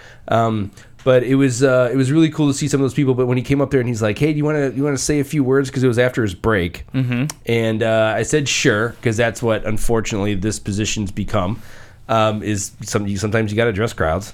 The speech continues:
Speaker 1: you know? Uh, so you don't really have a chance to think about it too much. So it just went up there, um, and, uh, then I was gonna introduce Jason and Beth because that was the first time they were addressing the crowd. And I went up to Jason beforehand, and I was like, "Dude, is this cool?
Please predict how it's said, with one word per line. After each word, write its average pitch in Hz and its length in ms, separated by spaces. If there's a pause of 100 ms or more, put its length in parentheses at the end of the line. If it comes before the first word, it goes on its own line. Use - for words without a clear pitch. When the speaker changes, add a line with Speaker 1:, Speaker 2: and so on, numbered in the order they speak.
(220)
Speaker 1:
you 95 140
know? 90 360
Uh, 104 300
so 123 140
you 120 80
don't 147 180
really 151 200
have 131 100
a 120 40
chance 127 240
to 107 60
think 120 220
about 80 220
it 76 100
too 87 120
much. 80 320 (460)
So 123 200
it 117 80
just 120 220
went 131 140
up 131 160
there, 131 400
um, 107 420 (360)
and, 117 280
uh, 110 460
then 123 240
I 123 80
was 117 160
gonna 120 200
introduce 117 420
Jason 117 380
and 98 140
Beth 107 280
because 101 300
that 107 80
was 104 120
the 101 80
first 110 240
time 104 220
they 101 120
were 98 140
addressing 95 380
the 95 80
crowd. 90 400 (500)
And 117 340
I 110 180
went 113 140
up 101 60
to 101 100
Jason 101 320
beforehand, 95 540
and 90 80
I 87 40
was 85 140
like, 90 160
"Dude, 107 160
is 92 140
this 135 180
cool? 92 460